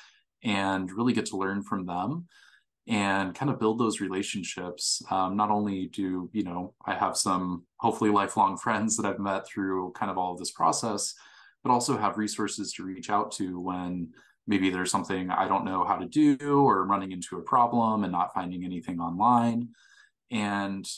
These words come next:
you know, so kind of building those relationships with people at the conference is great for that because, you know, you can exchange contact information.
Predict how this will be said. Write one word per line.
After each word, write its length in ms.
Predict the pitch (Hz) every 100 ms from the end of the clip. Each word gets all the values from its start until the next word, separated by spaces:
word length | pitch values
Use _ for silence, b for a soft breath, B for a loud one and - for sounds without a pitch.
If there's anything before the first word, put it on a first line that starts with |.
| -
you 120 | - 110
know, 160 | 98
so 480 | 90 107 98 95 98
kind 180 | - 139
of 60 | 117
building 300 | 104 120 107
those 180 | 92
relationships 680 | 92 92 95 120 104 98 -
with 140 | 95
people 340 | - - - 87
at 60 | -
the 60 |
conference 540 | 87 - - 98 87 -
is 140 | -
great 300 | - 107 -
for 120 | -
that 320 | 80 82 80
because, 340 | - - 87 95
you 60 |
know, 80 | 90
you 100 | 87
can 120 | -
exchange 340 | 87 - 127 -
contact 460 | 147 135 131 120
information. 760 | 120 120 117 110 - 110 107 107